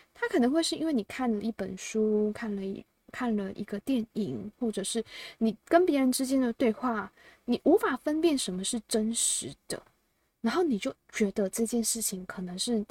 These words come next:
呃，造物主告诉你的讯息。这是什么意思呢？我再举个例子来讲。比如说今天有一个人，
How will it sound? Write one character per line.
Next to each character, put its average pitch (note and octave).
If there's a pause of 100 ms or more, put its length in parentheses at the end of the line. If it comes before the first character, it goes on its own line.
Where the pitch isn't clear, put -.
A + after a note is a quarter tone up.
(400)
呃， F#3 (480)
造 B3
物 A#3+
主 F#3+
告 G#3+
诉 G#3+
你 F#3
的 F#3+
讯 G#3+
息。 -
这 G#4
是 B4
什 A#3+
么 F#3
意 D#4
思 -
呢？ G3+
我 F#3
再 G4
举 G3
个 F#3
例 A3
子 G3+
来 F3+
讲。 G#3 (920)
比 A#3
如 A#3
说 C4
今 A#3+
天 A#3+
有 F#3+
一 F#3
个 F#3+
人， D3+